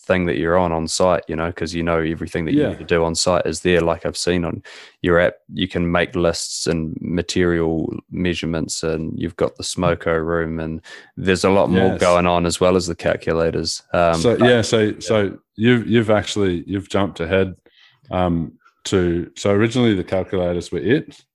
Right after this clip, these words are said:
Speaker 1: Mm-hmm.
Speaker 2: and, um, you've, what you're referring to there is our Quick Chippy Pro. So
Speaker 1: Got ya.
Speaker 2: that, that was, that's, I think that was about two thousand and sixteen,
Speaker 1: Yeah, right.
Speaker 2: seventeen-ish. So that's, it's, it's sort of half as old as Quick Chippy.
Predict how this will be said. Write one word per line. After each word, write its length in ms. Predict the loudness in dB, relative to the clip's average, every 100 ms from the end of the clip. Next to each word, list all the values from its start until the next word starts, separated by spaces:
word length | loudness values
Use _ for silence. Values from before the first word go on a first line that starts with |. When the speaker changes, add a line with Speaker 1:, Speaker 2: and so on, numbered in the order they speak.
| -4
Speaker 1:
Mm-hmm. 200 | 0 0 -2 _ _ -6
Speaker 2:
and, 240 | -4 0
um, 380 | 0 0 -4 -8 _ _ _ 0
you've, 360 | 2 2 0 -14 _ -16 -14 -6
what 200 | -4 0
you're 80 | 0
referring 380 | 0 -2 -2 -2
to 100 | -2
there 220 | 0 -2
is 100 | 0
our 180 | -2 -2 -6 -2
Quick 200 | -2 0
Chippy 240 | 0 -2
Pro. 400 | 2 4 4 2
So 340 | -2 -2 -2 -6 _ -2
Speaker 1:
Got 160 | 0
ya. 120 | 0 -4 _ _ _ _ _ -2
Speaker 2:
that, 260 | -2 0 0
that 160 | 2
was, 380 | 2 -2 -4 -4
that's, 720 | -2 0 -2 -6 -6 -8 -14 _ _ _ _ _ _ -14
I 80 | -4
think 220 | -2 -2
that 100 | -4
was 100 | -6
about 300 | -6 -8 -6
two 100 | -6
thousand 420 | -4 -4 -4 -6 -6
and 140 | -8
sixteen, 920 | -10 -10 -10 -10 -6 -4 -4 -6 -10 _ _ _ _ _
Speaker 1:
Yeah, 140 | -8 -4
right. 100 | -2
Speaker 2:
seventeen-ish. 640 | 0 0 -2 -2 -4 -6
So 180 | -2 0
that's, 220 | -2 -2
it's, 280 | -4 -4 -6
it's 240 | -10 -10
sort 200 | -4 -2
of 60 | 0
half 260 | 2 0 -2
as 120 | -4
old 240 | -4 -4
as 120 | -8
Quick 200 | -6 -6
Chippy. 400 | -2 -4 -2 -4